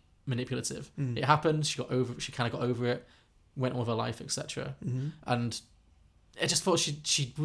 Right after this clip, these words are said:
Speaker 1: played this kind of quiet inner strength and intelligence really well. She's very good at playing intelligent people, I think.
Speaker 2: Yeah.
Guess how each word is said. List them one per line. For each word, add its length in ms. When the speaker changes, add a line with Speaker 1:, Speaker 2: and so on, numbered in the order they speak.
Speaker 1:
played 300
this 140
kind 120
of 100
quiet 380
inner 140
strength 460
and 240
intelligence 640
really 120
well. 100
She's 160
very 120
good 100
at 60
playing 160
intelligent 440
people, 240
I 40
think. 260
Speaker 2:
Yeah. 140